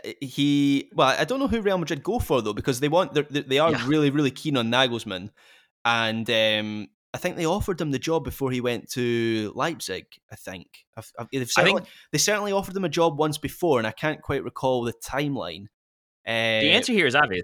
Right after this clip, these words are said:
Speaker 2: Graham. It's player manager Paul Pogba. Let's get it. Let's get it
Speaker 1: <laughs>
Speaker 2: done.
Speaker 1: Yeah, with, uh, Mino Raiola and, and the AirPods. Uh,
Speaker 2: Oh, God.
Speaker 1: <laughs> but yes, you do get these sort of reactions from,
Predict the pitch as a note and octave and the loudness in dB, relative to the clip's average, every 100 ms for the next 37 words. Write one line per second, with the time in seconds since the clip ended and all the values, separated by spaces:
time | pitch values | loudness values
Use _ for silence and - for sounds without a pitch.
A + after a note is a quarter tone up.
0 | - F2 F2+ - - C#3 B2+ A#2+ A#2 G#2+ | -4 -6 -6 -6 2 4 6 4 2 0
1 | G2+ A2 G#2 B2 E2+ D2+ - F#2+ - A2+ | -2 -2 0 -2 -2 -10 -8 -8 0 0
2 | G#2 B2 - D#3+ C#3 C#3+ C#2+ - - - | 0 0 2 2 4 2 0 -10 -20 -4
3 | D3+ B2+ A2+ - - C3+ C#3+ - C#3+ C3 | 0 2 0 -8 -18 2 2 4 4 6
4 | C3 C3+ C3+ C3 B2+ C#3 C3+ B2 A#2+ B2 | 4 4 2 4 4 4 4 4 0 0
5 | B2+ B2 D3+ - G2+ F#2+ - - - _ | 0 2 2 2 -2 -2 -8 -12 -20 _
6 | - A#2+ A#2 A#2 A#2 A2+ A2 - - - | -4 0 0 2 0 0 -2 -4 -12 -16
7 | - - E3+ - D#3+ C#3+ - - - A2+ | -14 -12 -12 -12 -14 -14 -16 -20 -20 -10
8 | - - E3+ C3 - - - D#3 D3 A#2 | -4 0 2 0 -2 -20 -2 6 6 6
9 | - F#3+ F3 F3+ F3 E3 E3+ - E3 D#3+ | 2 2 6 6 6 4 4 4 6 6
10 | D3 C3+ C3+ C3+ C3+ C#3 C#3 D3+ B2+ A#2 | 4 2 2 6 6 6 2 0 0 -4
11 | - B2 B2 A#2 | 2 2 4 0